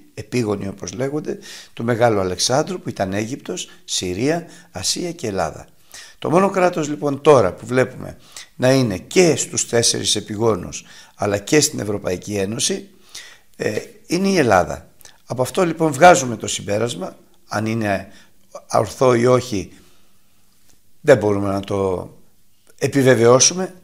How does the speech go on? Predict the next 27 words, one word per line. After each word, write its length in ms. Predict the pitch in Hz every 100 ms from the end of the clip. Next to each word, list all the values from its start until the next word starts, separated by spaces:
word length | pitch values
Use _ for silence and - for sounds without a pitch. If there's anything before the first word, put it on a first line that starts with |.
| _
το 100 | -
θεωρούμε 580 | 175 180 175 165 147 110
όμως 540 | 104 127 185 - - _
σαν 320 | - - 123 98
ορθό, 460 | 90 139 180 - - _ - - _
γιατί 200 | 147 147
το 120 | 143
βλέπουμε 380 | 143 156 123 110
μέσα 260 | 107 104
στη 160 | 95 95
Γραφή. 400 | 95 98 190 196 - - -
Θεωρούμε, 420 | - 135 139 147 131
λοιπόν, 340 | 113 131 127
ότι 480 | 113 - 107 101 101
ο 100 | 113
Αντίχριστος, 760 | 107 135 160 185 175 196 190 - - - _ -
ε, 160 | 107
σαν 260 | - 147 135
πρόσωπο, 640 | 127 143 139 170 - - - -
θα 120 | 127
είναι 220 | 123 107
Έλληνας 440 | 117 127 151 160 - - _
και 120 | -
θα 500 | 131 113 107 101 92 - _ - - -
είναι 340 | 123 123 127
μέσα 500 | 117 120 117 123 120 - _
στο, 680 | - - - 110 101 95 -